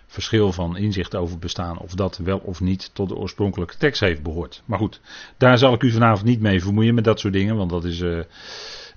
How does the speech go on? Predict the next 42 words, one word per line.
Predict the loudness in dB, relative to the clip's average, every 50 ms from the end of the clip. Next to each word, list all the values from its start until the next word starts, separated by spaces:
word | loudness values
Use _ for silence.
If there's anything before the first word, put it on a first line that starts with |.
| -6 -4 -2 -2 -2 -2
eh, | -4 -4 -6 -8 -10
dat | -10 -8 -4 -4 -4 -4
is, | -4 -6 -4 -4
eh, | -4
tekstkritiek. | -2 0 0 0 0 -2 -2 -2 -2 0 -2 -4 -4 -4 -12 -16 -18 -16 -16 -14 -12
Eh, | -10 -10 -10 -10 -10 -10
dat | -10 -8 -8 -8 -8 -8
is | -8 -10
go-, | -12 -14 -18 -20 -20 -16
eh, | -10 -8 -8 -8 -4
kritiek | -2 -2 -2 0 0 -2 -2 0
dan | 0 0 2
in | 2 0
de | 2
goede | 2 2 2 2 2
zin | 2 0 0
hoor. | 0 -2 -4 -4 -4
Dan | -4 -4 -4 -6
is | -6 -10 -8
onderzoek | -4 -2 0 0 0 0 -2 -4 -4
van | -4 -6
de | -6 -4
teksten | -2 -2 -4 -4 -4 -6 -4
om | -4 -4 -4
de | -4 -2
beste | 0 0 0 0 -4 -6
tekst | -4 -4 -4 -4 -4
te | -8 -8
krijgen. | -6 -6 -6 -6 -6 -6 -6 -8
Dat | -8 -8 -6
heeft | -8 -6 -4
broeder | -2 -2 -2 -2 -2
nog | -4 -4 -6
zelf | -4 -4 -4 -4 -4
ook | -6 -6 -6 -6
gedaan. | -6 -4 -4 -4 -4 -6 -8 _ -18 -20 -20 -20 -20 -18 -18 -16 -14 -14 -14 -14 -14 -16 -12 -6
En, | -2 0 0 0 0 -2 -4 -6 _ _ _ _
eh, | -14 -10 -8 -8 -6 -6 -6 -8 -8 -8 -10 -10
is | -8 -6 -6 -6
gekomen | -4 -6 -4 -2 0 0 0 0 -2
tot | -2 -2 -2
de | -2